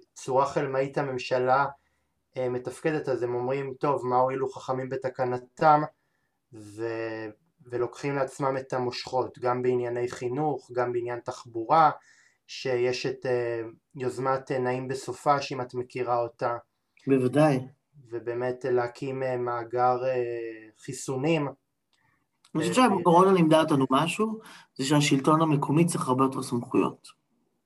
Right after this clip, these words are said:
Speaker 1: כן. לא, אני, אני, אני לגמרי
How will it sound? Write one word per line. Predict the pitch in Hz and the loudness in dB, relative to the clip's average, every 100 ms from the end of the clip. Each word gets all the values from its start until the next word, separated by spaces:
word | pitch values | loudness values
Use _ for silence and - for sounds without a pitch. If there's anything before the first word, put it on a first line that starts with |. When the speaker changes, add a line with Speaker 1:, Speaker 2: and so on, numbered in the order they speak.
| _ | _
Speaker 1:
כן. | - 117 110 - _ _ _ - | -10 -8 -10 -16 _ _ _ -4
לא, | 165 214 | 6 8
אני, | 170 147 | 8 4
אני, | 135 135 - | -4 -6 -6
אני | 135 127 | -4 -2
לגמרי | 131 139 160 196 196 151 131 | 0 2 2 4 4 4 0